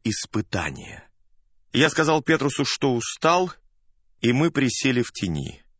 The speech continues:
По обочинам дороги стояли высокие деревянные кресты. Петрус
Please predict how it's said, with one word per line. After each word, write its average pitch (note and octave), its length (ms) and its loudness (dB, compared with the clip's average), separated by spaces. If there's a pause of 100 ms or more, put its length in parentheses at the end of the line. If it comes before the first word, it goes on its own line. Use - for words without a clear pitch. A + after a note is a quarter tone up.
(440)
По G#2+ 200 4
обочинам G2+ 580 0
дороги B2+ 400 0
стояли F#2+ 540 -2
высокие A#2 720 -2
деревянные D#2 840 -4
кресты. - 680 -12 (720)
Петрус D3+ 360 2